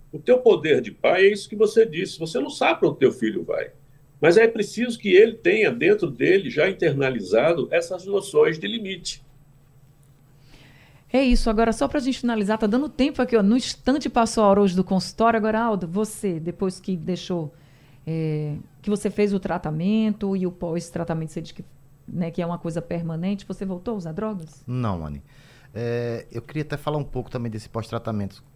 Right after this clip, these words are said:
Speaker 3: Hoje nós temos uma, uma, uma, um método lá que tá funcionando muito,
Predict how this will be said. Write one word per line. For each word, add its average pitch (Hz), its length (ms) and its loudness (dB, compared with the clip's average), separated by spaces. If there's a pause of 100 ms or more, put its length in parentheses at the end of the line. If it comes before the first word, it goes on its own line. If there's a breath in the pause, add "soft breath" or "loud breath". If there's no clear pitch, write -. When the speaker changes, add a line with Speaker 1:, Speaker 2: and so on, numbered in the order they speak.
(140)
Speaker 3:
Hoje 147 260 -2
nós 147 200 -2
temos 143 220 -4
uma, 127 200 -4
uma, 113 340 -4
uma, 98 520 -6 (640 soft breath)
um 107 80 -2
método 113 440 -2
lá 107 160 -4
que - 80 -18
tá 110 80 -12
funcionando 113 560 -10
muito, 104 440 -8